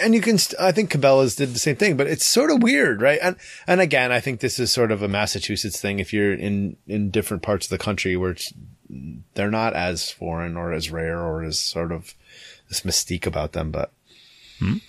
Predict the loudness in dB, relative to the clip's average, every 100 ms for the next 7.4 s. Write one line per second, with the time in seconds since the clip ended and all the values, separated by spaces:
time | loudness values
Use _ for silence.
0 | 0 2 4 2 0 2 2 2 2 0
1 | -4 _ -4 2 2 2 0 0 0 0
2 | 0 2 2 2 2 0 2 2 2 0
3 | 0 0 -2 -4 -4 -2 0 2 2 0
4 | -2 -2 0 2 2 0 -4 -2 -2 -2
5 | -6 -14 -8 -2 0 0 -4 -8 -12 -16
6 | -20 -20 -20 _ 0 4 4 4 0 -2
7 | -2 0 0 -4